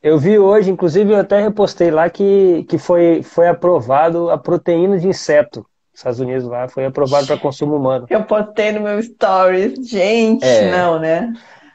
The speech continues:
Speaker 1: É.
Speaker 2: Não, né?
Speaker 3: Enfim, eu, eu não, eu não tenho uma, uma opinião ainda assim muito formada em relação a isso, porque depende como é que esse, como é que vai ser feito, qual o teu, tem que ter, tem que analisar
Speaker 2: Mas é
Speaker 3: com
Speaker 2: muito
Speaker 3: cuidado aí o que
Speaker 2: nojento
Speaker 3: é.
Speaker 2: isso.
Speaker 1: De-,
Speaker 2: Por
Speaker 1: deve ser
Speaker 2: favor,
Speaker 1: melhor do
Speaker 2: enquanto
Speaker 1: que
Speaker 2: a gente
Speaker 1: de
Speaker 2: tem uma
Speaker 1: planta,
Speaker 2: pro-,
Speaker 1: né?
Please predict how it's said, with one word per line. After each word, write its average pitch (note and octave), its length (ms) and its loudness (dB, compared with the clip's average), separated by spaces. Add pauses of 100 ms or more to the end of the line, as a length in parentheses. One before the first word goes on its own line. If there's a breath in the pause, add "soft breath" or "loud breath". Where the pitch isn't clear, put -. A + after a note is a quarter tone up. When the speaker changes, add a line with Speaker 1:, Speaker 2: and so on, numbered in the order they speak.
(760 loud breath)
Speaker 1:
É. A#3 320 2
Speaker 2:
Não, A3 260 2
né? C4 60 -2
Speaker 3:
Enfim, C#3+ 220 0
eu, G3 200 2
eu A#3 180 2
não, G#3+ 200 2
eu G3+ 140 2
não G#3+ 120 2
tenho F3 220 0
uma, D3 100 0
uma D3 140 0
opinião C3 260 0
ainda A#2 120 2
assim B2 140 -4
muito A2+ 160 0
formada G#2+ 460 -2
em G#2 40 -2
relação G#2 380 -4
a G#2 60 0
isso, G#2+ 200 -4
porque F#3+ 400 0 (100)
depende G3 460 0
como A#3 120 -2
é A3 40 -2
que A3+ 100 -2
esse, D#3+ 240 -2
como C#3 260 -4
é D3+ 40 0
que - 60 -6
vai C3 100 0
ser A#2+ 120 -4
feito, C3 400 -2
qual C#3 200 2
o A#2+ 60 -4
teu, A#2+ 400 0 (240)
tem C4+ 140 -2
que - 60 -10
ter, A#3+ 140 2
tem G#3+ 100 0
que G3+ 80 -4
analisar G#3+ 260 2
Speaker 2:
Mas A#4+ 100 2
é C#5+ 40 0
Speaker 3:
com A4+ 60 0
Speaker 2:
muito - 140 2
Speaker 3:
cuidado - 180 2
aí F#4 140 4
o - 40 0
que - 60 -4
Speaker 2:
nojento F#3 340 0
Speaker 3:
é. F3+ 40 -4 (100)
Speaker 2:
isso. F#3+ 180 -6
Speaker 1:
De-, B3+ 340 2
Speaker 2:
Por G#4 220 0
Speaker 1:
deve - 240 4
ser - 100 -10
Speaker 2:
favor, B3+ 160 6
Speaker 1:
melhor A3 180 4
do C4 60 4
Speaker 2:
enquanto A4 100 0
Speaker 1:
que G4+ 60 2
Speaker 2:
a D#4 40 6
gente D#4+ 100 2
Speaker 1:
de D#4 60 -4
Speaker 2:
tem B3+ 100 0
uma G3 160 4
Speaker 1:
planta, - 100 -2
Speaker 2:
pro-, C#3 80 0
Speaker 1:
né? D3+ 120 -10